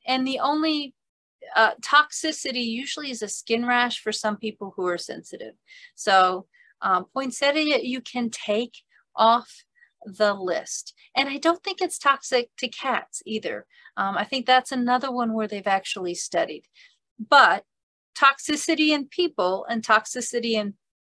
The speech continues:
uh, pets, two very different things. And once again, we don't run these studies a lot, so it's hard to know. Oh,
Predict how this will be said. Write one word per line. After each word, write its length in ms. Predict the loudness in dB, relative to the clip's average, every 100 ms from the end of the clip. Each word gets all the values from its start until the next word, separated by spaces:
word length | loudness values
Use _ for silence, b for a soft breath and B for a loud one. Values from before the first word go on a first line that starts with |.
| 0
uh, 340 | 4 4 2 -2 _ _ _
pets, 520 | -4 0 0 -2 -10 -20 -10
two 280 | -4 -4
very 440 | -2 0 2 2 -2
different 460 | -8 -8 -8 -8
things. 360 | -8 -10 -12 -14
And 160 | -10 -6
once 200 | -6 -6
again, 580 | 2 4 6 4 2 -6 _ _ _ _ _ _ _ _ _ b b -10
we 120 | -4
don't 220 | -2 -2
run 180 | 0 0
these 200 | 0 -6
studies 340 | -10 -6 -6 -4
a 60 |
lot, 300 | -2 -2 -2
so 240 | -8 -4 -4
it's 160 | -4
hard 500 | -8 0 2 2 -2 -12 -18
to 140 | -14
know. 260 | -10 -8 -10 _ _ _ _ _ _ _ b b b b
Oh, 840 | -6 2 4 6 6 6 4 -2